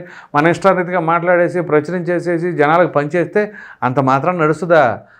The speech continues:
అరే, ఒక చిన్న యాడ్ కోర్సుకు సంబంధించింది పాంప్లెట్ ఇస్తేనే చూసేంత టైం కూడా లేదు, తీసుకొని ఇసురు పక్కన పడేస్తారు. అలాంటిది ఈ బుక్కులు తీసుకొని, లేకపోతే మీరు చెప్పిన సైటుల్లోకి వెళ్ళి అదంతా చదివి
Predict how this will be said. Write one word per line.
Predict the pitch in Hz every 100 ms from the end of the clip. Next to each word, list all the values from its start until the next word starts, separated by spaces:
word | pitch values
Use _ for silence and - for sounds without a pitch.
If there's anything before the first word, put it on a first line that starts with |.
| - -
అరే, | 143 180 202 214 214 190 - _ -
ఒక | 147 165 185
చిన్న | 202 214
యాడ్ | 226 180 185 208 185
కోర్సుకు | 202 190 202 220 214
సంబంధించింది | 214 208 202 214 208 196 202
పాంప్లెట్ | 196 170 185 208 220 214 208
ఇస్తేనే | 180 214 220
చూసేంత | 214 - 208 220 196 202
టైం | 185 196
కూడా | 202 196
లేదు, | 190 156 - - _
తీసుకొని | 208 214 233 208
ఇసురు | 220
పక్కన | 208 190 208
పడేస్తారు. | 202 196 202 147 127 - _ 147
అలాంటిది | 170 196 208 208
ఈ |
బుక్కులు | 156 180 180 233 214
తీసుకొని, | 208 202 196 185 196 220 214 - - -
లేకపోతే | 170 190 202 202
మీరు | 180 165
చెప్పిన | 180 180 208
సైటుల్లోకి | 202 175 180 214 220 208 175
వెళ్ళి | 175 185 208
అదంతా | 175 165 165 196
చదివి | 196 - 170 196 175 202 214